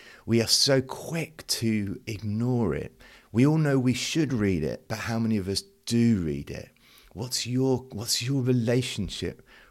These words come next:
with, like, with your Bible? Uh, a former colleague of mine gave a really helpful illustration once, uh, when she said that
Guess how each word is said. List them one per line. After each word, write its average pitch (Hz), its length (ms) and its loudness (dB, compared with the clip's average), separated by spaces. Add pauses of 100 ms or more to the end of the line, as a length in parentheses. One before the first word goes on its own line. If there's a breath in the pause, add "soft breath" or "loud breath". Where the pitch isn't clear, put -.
with, - 180 -14
like, 95 360 -6
with 92 180 -4
your 90 120 -4
Bible? 85 580 -4 (380 loud breath)
Uh, 110 180 0
a 123 120 0
former 151 320 0
colleague 147 380 4
of 95 100 -2
mine 85 220 -2
gave 104 220 -4
a 87 180 -4
really 113 260 -2
helpful 110 420 -2
illustration 95 680 -2
once, 71 300 -8 (360 loud breath)
uh, 92 160 -6
when 107 280 -4
she 120 160 -4
said 120 340 -2
that - 240 2